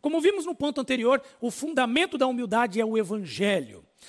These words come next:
Mas agora nós estamos vendo qual é o resultado do exercício da humildade entre aqueles que são beneficiados pelo Evangelho. O resultado da humildade é que ela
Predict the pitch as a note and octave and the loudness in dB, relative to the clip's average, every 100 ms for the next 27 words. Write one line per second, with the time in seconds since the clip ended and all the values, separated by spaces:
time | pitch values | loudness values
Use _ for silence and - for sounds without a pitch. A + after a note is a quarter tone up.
0 | - A3+ D#4 C#4+ C#4 D4 C#4+ C#4 C4 A#3+ | -8 0 2 4 2 2 2 0 -4 -4
1 | C4+ C4 C#4 D4 F4 B3+ D4+ A#3 C4+ - | -4 -2 2 4 4 2 0 0 -6 -2
2 | C#4+ D4+ C4 A#3+ C4 A#3 B3 G3+ - - | 2 2 2 0 0 0 0 0 0 4
3 | E4 - B3+ A#3+ B3 A#3+ F#3+ C#4 C4 E3 | 2 2 -2 -2 -2 -4 0 2 2 -2
4 | - - - - D#4 F4+ - D#4 C4+ - | -12 -18 -20 0 2 2 2 2 2 0
5 | C4+ D4+ B3+ - A3 - C4+ F#3+ A#3 D4+ | 0 0 -2 -4 -2 0 -2 0 2 2
6 | C#4 A#3 - A#3+ C#4 A#3 - - A#3+ A3+ | 2 -2 0 2 2 2 -6 -2 2 2
7 | F3 F#3+ C3+ D3 G#2 E2 _ - - - | 0 -6 -10 -10 -12 -16 _ -20 -12 -2
8 | A#3 D4+ C#4 - D4+ D4 C#4 C#4+ C4+ A3+ | 2 2 2 2 2 4 2 2 0 0
9 | A#3 A#3+ A#3+ - - G#3+ G#3+ - G#3 A3 | 0 2 -2 -6 -4 -2 -2 0 4 4